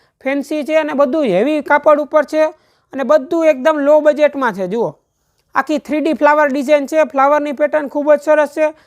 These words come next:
થ્રી ડી ડિઝાઇન આવી ગઈ છે. જુઓ, ડિજિટલ પ્રિન્ટ છે, આખી નવી ડિઝાઇન છે, એકદમ હેવી કાપડ ઉપર છે.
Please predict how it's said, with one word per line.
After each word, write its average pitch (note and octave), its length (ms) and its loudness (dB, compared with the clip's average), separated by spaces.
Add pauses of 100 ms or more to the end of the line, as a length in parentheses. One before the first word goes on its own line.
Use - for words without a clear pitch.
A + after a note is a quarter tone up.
(200)
થ્રી C4+ 160 -6
ડી D4 140 -2
ડિઝાઇન D4 360 0
આવી D4 200 0
ગઈ C4 160 2
છે. A#3+ 160 -2
જુઓ, A3 220 0
ડિજિટલ C#4 500 0
પ્રિન્ટ D4 340 -6
છે, D#4 120 -2
આખી C#4+ 300 0
નવી C#4 260 -2
ડિઝાઇન C#4 360 0
છે, F#3+ 160 -4 (800)
એકદમ C#4+ 340 -2
હેવી C#4 280 0
કાપડ D4 340 0
ઉપર D4 260 0
છે. D#4+ 160 -4